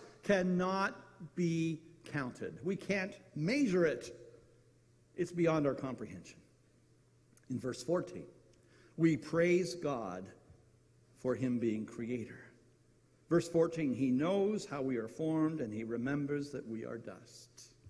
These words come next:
Consider that, folks. Consider the joy of recognizing that even in the creation account,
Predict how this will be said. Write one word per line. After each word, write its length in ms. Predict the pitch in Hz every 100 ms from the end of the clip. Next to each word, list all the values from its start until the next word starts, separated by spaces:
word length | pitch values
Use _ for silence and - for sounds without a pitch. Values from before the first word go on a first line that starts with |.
| - - _ _ _ _ _ _ _ _ _
Consider 420 | 170 - 156 127
that, 260 | 95 85 104
folks. 460 | - 110 120 - - _ - - - _ _
Consider 420 | 151 147 196 202
the 140 | 170
joy 640 | 131 - 147 170 156 123 110 - -
of 140 | 127 120
recognizing 1120 | 131 170 190 156 123 117 110 113 113 117 117 - - -
that 440 | 135 131 123 - -
even 320 | 160 175 170
in 240 | 165 156 143
the 80 |
creation 640 | 139 143 139 165 156 135 127
account, 640 | - - 190 143 - -